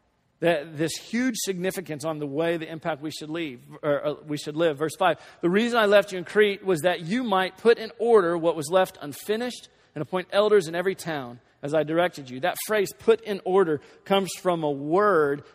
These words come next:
that is the same word used for orthodontist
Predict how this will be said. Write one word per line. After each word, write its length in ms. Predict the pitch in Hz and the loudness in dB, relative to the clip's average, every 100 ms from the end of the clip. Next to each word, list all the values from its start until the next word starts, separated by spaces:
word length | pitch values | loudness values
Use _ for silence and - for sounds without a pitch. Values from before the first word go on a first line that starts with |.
| - | -4
that 100 | 156 | -4
is 80 | 143 | -4
the 120 | 147 | -8
same 440 | - 208 233 220 | -6 -4 -2 -2
word 260 | 180 170 143 | -2 -2 -4
used 440 | 175 190 170 - | -4 -4 -4 -8
for 420 | - 160 151 139 - | -6 -2 0 0 0
orthodontist 880 | 165 160 151 143 139 113 82 - | -2 0 -4 -4 -4 -8 -14 -16